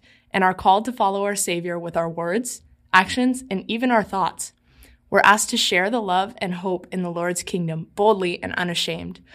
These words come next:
whether this be in our schools, workplaces, families, or amongst friends.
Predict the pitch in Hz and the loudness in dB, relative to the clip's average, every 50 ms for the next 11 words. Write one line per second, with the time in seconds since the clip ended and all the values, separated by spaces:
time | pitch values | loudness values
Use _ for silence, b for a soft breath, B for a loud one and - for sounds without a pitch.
0 | B B B B B - 175 190 208 208 202 220 214 - - 214 185 185 170 170 | B B B B B 0 4 4 4 4 4 2 -2 -2 -4 -6 -4 -4 -4 -4
1 | 160 160 - - - - - 208 196 220 269 285 - - - _ _ _ - 196 | -6 -6 -6 -8 -6 0 2 4 4 6 4 2 -2 -8 -12 _ _ _ -2 -2
2 | 196 196 - - 233 226 226 - 262 262 262 - - - - - 220 190 185 190 | -2 -2 -2 -2 -2 0 -2 -2 -4 -6 -6 -8 -12 -18 -8 -2 -2 0 0 -2
3 | 185 185 190 196 - - - 196 196 196 202 196 190 202 196 - - - - - | -4 -6 -6 -8 -10 -4 0 2 2 4 4 2 2 0 -4 -8 -8 -8 -8 -8
4 | - - - - | -8 -10 -12 -14